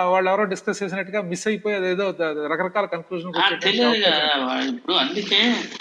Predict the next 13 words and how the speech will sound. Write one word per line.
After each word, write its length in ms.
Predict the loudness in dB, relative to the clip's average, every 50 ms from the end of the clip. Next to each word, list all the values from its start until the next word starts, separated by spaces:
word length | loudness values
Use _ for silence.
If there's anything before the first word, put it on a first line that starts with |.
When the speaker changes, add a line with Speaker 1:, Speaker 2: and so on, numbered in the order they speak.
| -14 -16
Speaker 2:
ఇప్పుడు 280 | -18 -10 _ 0 0 0
నేను 320 | 2 2 0 0 2 0
అందుకే 380 | 0 -2 -2 -4 -4 -4 -2 -4
రిపీటెడ్ 920 | -4 -4 -4 -4 -6 -6 -6 -6 -4 -4 -4 -6 -6 -4 -2 -2 0 0
గా, 180 | 0 0 -2
రిపీటెడ్ 800 | -2 -4 -8 -12 _ -8 -6 -4 -4 -6 -4 -2 -2 -2 -2 -4 -4
గా 60 | -6
నేను 340 | -8 -10 -12 -16 -14 -14 -10
మీలాంటి 420 | -8 -6 -2 -2 -2 -2 -2 -6
మిత్రులతో 680 | -10 -14 -8 -6 -6 -6 -6 -8 -14 -18 -18 -10 -8 -8
ఇవ్వండి. 480 | -8 -6 -6 -4 -4 -4 -4 -4 -6 -6 -8 -12 _ _ _ _ _ _ _ _ _ _ _ _ _ _ _ _ _ _ _ _ _ _ _ -8 -4
రైటరు, 720 | -2 -2 -2 -2 -4 -6 -6 -4 -4 -6 -6 -8 -10 -12 -14 _ _ _ _ _ _ _ _ _ _ -8
రీడరు 720 | -6 -2 -2 0 0 0 -2 -4 -4 -6 -8 -8 -8 -8